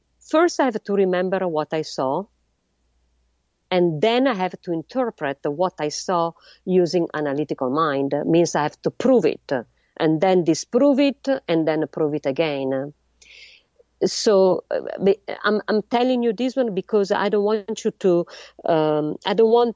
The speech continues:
you to, to, to hear that what I'm saying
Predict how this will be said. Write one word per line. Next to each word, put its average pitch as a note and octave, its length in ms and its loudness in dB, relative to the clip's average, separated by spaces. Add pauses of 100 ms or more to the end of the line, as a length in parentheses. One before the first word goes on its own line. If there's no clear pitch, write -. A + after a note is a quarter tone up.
(100)
you G3+ 260 -4
to, F#3 420 0
to, F#3 120 -4
to G3 240 2
hear G3+ 560 2
that D#3+ 240 -2
what F3 340 -2
I'm B3+ 220 -4
saying E3+ 760 -4